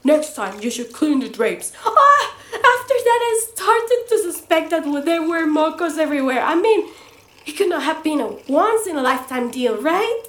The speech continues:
He must have done that a thousand times. And I'm touching everything. Ah, qué horror, qué horror, viejo cochino. Ah! But we are the dirty ones, right?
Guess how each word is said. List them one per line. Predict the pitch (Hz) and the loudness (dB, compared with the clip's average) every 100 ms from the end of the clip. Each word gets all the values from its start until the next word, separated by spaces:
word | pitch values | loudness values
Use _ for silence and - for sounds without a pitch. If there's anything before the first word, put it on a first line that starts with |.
| - - _ _ | -18 -20 _ _
He | - | 2
must | 453 440 | 4 2
have | - 427 359 330 | 0 -2 -2 -2
done | 415 453 | 0 2
that | 453 415 | 2 0
a | - - | 0 0
thousand | 466 453 453 440 - | 2 2 0 -4 -4
times. | - 466 453 494 466 294 - - - - - | -2 2 2 2 0 -4 -10 -14 -20 -8 0
And | 415 | 0
I'm | 415 - | 0 -4
touching | - 466 440 440 427 | -2 0 2 4 4
everything. | 427 453 453 415 320 - - - - | 2 0 0 -2 -2 -6 -16 -2 2
Ah, | 302 659 679 - - | 4 4 2 0 2
qué | 571 | 4
horror, | 554 554 554 494 508 508 508 | 4 4 2 4 2 0 -4
qué | 480 | -4
horror, | 453 427 415 440 453 427 | 0 0 4 4 4 0
viejo | 415 440 453 466 440 | 2 2 2 -4 -4
cochino. | 427 415 - 480 494 480 453 698 | -4 -6 0 2 2 0 0 2
Ah! | 605 719 740 740 - - - - 415 - - - _ _ - _ - - _ _ | 6 6 4 0 -12 -16 -14 -12 -12 -12 -20 -20 _ _ -20 _ -20 -20 _ _
But | 277 262 | -2 -2
we | 254 381 480 427 302 - | 0 4 4 2 -4 -10
are | 262 349 311 | -2 0 0
the | 285 | -6
dirty | 220 226 311 311 247 | -4 2 4 2 -4
ones, | 220 202 - - | -8 -8 -12 -10
right? | 262 277 440 466 - - | -2 0 0 -2 -8 -10